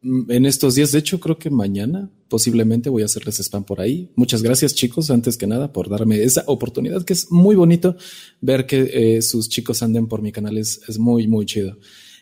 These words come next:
Eh, así que, bueno, a los que no me conocen me pueden encontrar ahí, eh, en mi canal, que es Ger Dunkelheit. Ya sé que es muy complicado, así que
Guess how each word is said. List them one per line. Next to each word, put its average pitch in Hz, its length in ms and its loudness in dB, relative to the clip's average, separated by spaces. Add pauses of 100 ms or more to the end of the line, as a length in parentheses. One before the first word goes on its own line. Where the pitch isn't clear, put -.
(140)
Eh, 107 1000 4
así 127 180 -2
que, 139 140 2
bueno, 123 420 0 (200)
a 131 80 -4
los 117 160 0
que 123 100 0
no 123 100 4
me 120 100 4
conocen 147 340 -2
me 147 80 -4
pueden 110 260 -2
encontrar 107 580 -6
ahí, 104 420 -4
eh, 101 580 -2
en 113 120 2
mi 110 100 2
canal, 117 320 0
que 113 140 2
es 113 160 0
Ger 107 380 -2
Dunkelheit. 147 640 0
Ya 120 140 2
sé 117 120 -2
que 123 80 -2
es 120 60 2
muy 165 160 4
complicado, 147 440 2
así 135 220 2
que 143 180 2